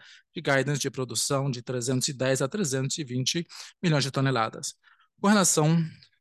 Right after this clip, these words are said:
ao nosso objetivo estratégico de ser o fornecedor preferencial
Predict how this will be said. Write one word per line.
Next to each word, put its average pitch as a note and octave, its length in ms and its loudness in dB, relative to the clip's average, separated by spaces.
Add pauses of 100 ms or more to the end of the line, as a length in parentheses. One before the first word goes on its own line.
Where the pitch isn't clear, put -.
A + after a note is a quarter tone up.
(100)
ao C#3 80 -6
nosso C#3 280 0
objetivo C3+ 580 -4
estratégico C3 560 -2
de A#2+ 100 -4
ser F#3 280 2
o - 140 -6
fornecedor C3+ 520 -2
preferencial C3+ 800 -2